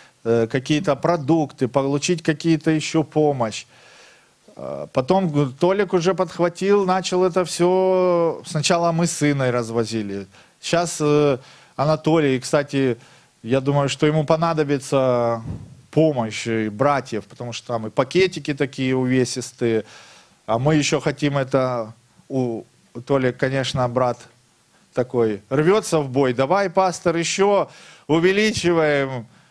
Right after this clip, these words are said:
вдвойне давай увеличим". Я говорю: "Э, как ты, Анатолий, будешь это всё, ну, это тяжёлые, как бы,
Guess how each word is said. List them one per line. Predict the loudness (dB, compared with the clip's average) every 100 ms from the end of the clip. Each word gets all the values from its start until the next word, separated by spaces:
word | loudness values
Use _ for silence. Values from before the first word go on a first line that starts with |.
| _ _ _
вдвойне | -4 2 4 4 0 0 2 4
давай | 2 2 2 2
увеличим". | 2 2 2 0 -2 -2 -2 -2 -4 -10 -4
Я | 0
говорю: | 2 2 0 -2
"Э, | 0 2 2 0
как | -2 -2 0
ты, | 0
Анатолий, | 0 0 0 2
будешь | 2 2 2
это | 0 0
всё, | 0 0 2 2 2
ну, | 0 0 -2 -8 -20 _ _
это | -4
тяжёлые, | 0 2 4 4 4 4 2
как | 2 0 0
бы, | 0 2 4 4 2 2 0 -2